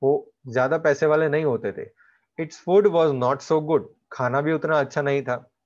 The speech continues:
Into this, Soapy took his old shoes and his torn clothes and no one stopped him।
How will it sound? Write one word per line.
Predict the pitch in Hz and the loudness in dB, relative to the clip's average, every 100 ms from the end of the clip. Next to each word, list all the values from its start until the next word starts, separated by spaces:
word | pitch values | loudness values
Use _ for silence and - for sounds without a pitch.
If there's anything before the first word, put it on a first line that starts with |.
| _ _ _ _ _ _ _ _ 160 | _ _ _ _ _ _ _ _ -10
Into | 165 196 | 0 2
this, | 180 131 110 - _ _ _ - - | 2 0 -2 -10 _ _ _ -8 -4
Soapy | 175 190 196 202 | 0 0 2 0
took | 190 185 | 0 -2
his | 165 156 | -4 0
old | 151 160 | 2 4
shoes | 151 - 131 135 | 0 0 0 0
and | 156 143 135 | -4 -4 -2
his | 139 143 | -2 -2
torn | - 135 135 135 | 0 0 0 -2
clothes | 127 110 117 _ _ _ _ | -2 -2 -4 _ _ _ _
and | 156 165 | -4 -2
no | 190 190 | 0 0
one | 196 - | -2 0
stopped | 156 143 123 | 0 0 -2
him। | 143 | -4